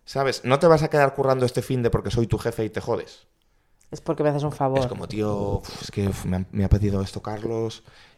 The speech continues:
Speaker 1: y, uf, es que, ¿qué vamos a hacer? ¿Qué vamos? Vamos, hablando en plural, ¿qué vamos a hacer?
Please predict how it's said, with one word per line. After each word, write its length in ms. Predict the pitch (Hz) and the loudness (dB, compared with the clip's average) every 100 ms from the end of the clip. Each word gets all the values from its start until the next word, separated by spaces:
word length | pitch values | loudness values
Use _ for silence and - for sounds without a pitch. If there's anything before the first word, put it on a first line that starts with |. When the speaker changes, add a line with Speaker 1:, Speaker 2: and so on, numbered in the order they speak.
| _ | _
Speaker 1:
y, 380 | 101 92 87 85 | -2 0 2 2
uf, 240 | - - | 0 -4
es 40 | |
que, 160 | - 98 | -2 -2
¿qué 100 | - | 0
vamos 200 | 101 117 | 0 0
a 20 | 107 | -4
hacer? 240 | - - | -6 -4
¿Qué 120 | - | -2
vamos? 380 | 107 117 90 - - | 0 -2 -6 -12 -2
Vamos, 400 | 98 95 76 - | -2 -2 -6 -6
hablando 280 | 87 90 90 | -4 -2 -4
en 40 | |
plural, 200 | 87 85 | -4 -6
¿qué 100 | - | -4
vamos 220 | 107 120 90 | -6 -6 -6
a 40 | |
hacer? 380 | - 139 - | 0 0 0